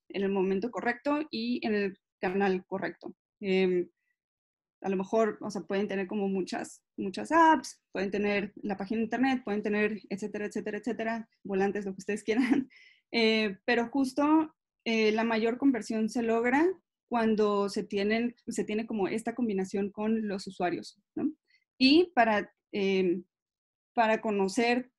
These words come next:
cuál es el mensaje correcto en el momento correcto, en el canal correcto, muchas veces es necesario sí tener esa mentalidad de ver a la persona, em, que está usando nuestro producto o servicio como usuario y no como cliente.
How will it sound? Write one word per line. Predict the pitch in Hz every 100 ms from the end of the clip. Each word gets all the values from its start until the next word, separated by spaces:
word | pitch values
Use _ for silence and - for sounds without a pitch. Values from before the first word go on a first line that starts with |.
| _
cuál | - 240 254 277
es | 285
el | 285 285 294 294 269
mensaje | 220 214 247 -
correcto | 247 247 247 247
en |
el | 220
momento | 208 208 226
correcto, | 233 226 -
en | 220
el | 202
canal | 196 208 202
correcto, | 233 240 233 269 320 - _ _
muchas | - 262 285 294 269
veces | 247 262 269 294 311 -
es | 220 220
necesario | 233 240 220 240 220 247 277 349 - _
sí | - - 254
tener | 262 247 233 233 262 262
esa | 220 226 240
mentalidad | 233 226 208 190 196 226 -
de | 214 202
ver | 202 214 247 220
a | 214
la | 208
persona, | 196 202 220 233 240 - _ -
em, | 208 196 190 180 185 _ _ -
que |
está | 208 220
usando | 220 226 233 226
nuestro | 226 214 208 196
producto | 208 214 240
o |
servicio | 240 220 240 269 277 -
como | - 240 247
usuario | 254 254 226 254 285
y | 240
no | 202 180
como | 202 175 -
cliente. | 190 190 180